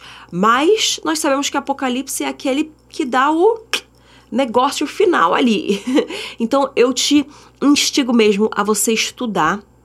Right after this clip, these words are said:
e você ter uma escatologia, porque a escatologia vai definir a forma como você vive hoje. Então, tem uma visão escatológica clara,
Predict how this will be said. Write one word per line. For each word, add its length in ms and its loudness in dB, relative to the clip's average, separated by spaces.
e 320 0
você 400 0
ter 100 4
uma 120 4
escatologia, 880 0
porque 180 -4
a 40 2
escatologia 920 0
vai 320 0
definir 420 2
a 40 0
forma 300 0
como 160 -2
você 280 0
vive 480 -6
hoje. 420 0
Então, 280 0
tem 180 2
uma 160 2
visão 300 0
escatológica 640 -4
clara, 600 -2